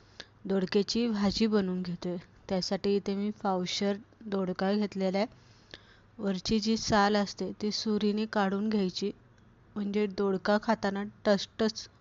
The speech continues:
अजिबात लागत नाही. त्यानंतर आपल्याला असा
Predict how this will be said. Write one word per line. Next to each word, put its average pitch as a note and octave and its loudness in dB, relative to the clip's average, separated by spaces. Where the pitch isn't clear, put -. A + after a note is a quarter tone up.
अजिबात G3 -2
लागत G#3 -4
नाही. A3 -6
त्यानंतर G3+ 0
आपल्याला G3+ 0
असा G#3+ 0